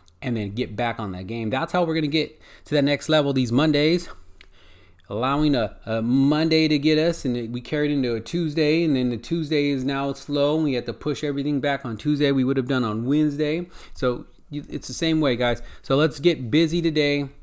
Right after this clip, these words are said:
Let's make sure we stay focused, keep regrouping and doing great things, and we're gonna kill it 'cause that's what we do. Have a sick week.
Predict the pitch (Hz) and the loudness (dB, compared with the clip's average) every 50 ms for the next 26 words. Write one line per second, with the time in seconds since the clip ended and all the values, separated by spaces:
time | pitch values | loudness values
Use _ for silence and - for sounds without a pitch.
0 | - - - - 110 110 - - 143 143 139 135 - - 151 139 135 123 - - | -20 -14 -8 -8 -8 -8 -6 -4 -2 -2 -2 -2 -4 -2 -2 0 0 -2 -2 -4
1 | 143 131 120 110 - - 147 139 - - 143 135 127 - - - - - - - | -4 -4 -4 -4 -6 -6 -6 -4 -4 -4 -4 -4 -6 -8 -14 -20 -20 -20 -20 -20
2 | - - - 67 - - - 131 127 117 123 143 151 139 - 143 139 127 123 120 | -20 -16 -16 -16 -12 -4 -2 -2 -2 0 2 2 2 4 4 2 0 0 0 -4
3 | - - - - 113 110 110 127 131 131 123 113 101 110 123 127 123 117 - 123 | -8 -18 -14 -8 -8 -4 -2 -2 -2 -2 -2 -4 -2 -2 -2 -2 -2 -2 -4 -4
4 | 120 120 113 104 110 104 104 104 98 107 104 101 95 - - - 139 131 131 131 | -4 -4 -4 -4 -4 -6 -6 -4 -4 -4 -6 -6 -8 -8 -4 -2 -2 0 -2 -4
5 | - - - - - - - - - - - 101 123 120 117 - - 101 101 101 | -6 -12 -20 -20 -20 -20 -20 -20 -16 -14 -8 -4 -4 -4 -4 -6 -8 -8 -8 -8
6 | 98 104 107 131 139 139 131 131 131 127 - - _ - - - - - - 123 | -8 -4 0 2 4 4 4 2 0 -2 -6 -16 _ -20 -20 -20 -12 -6 -4 -4
7 | 123 113 98 - - - - - 165 139 - - 131 135 139 139 135 131 - | -4 -4 -6 -8 -8 -10 -6 -4 -4 -4 -4 -4 -2 0 2 2 0 -2 -6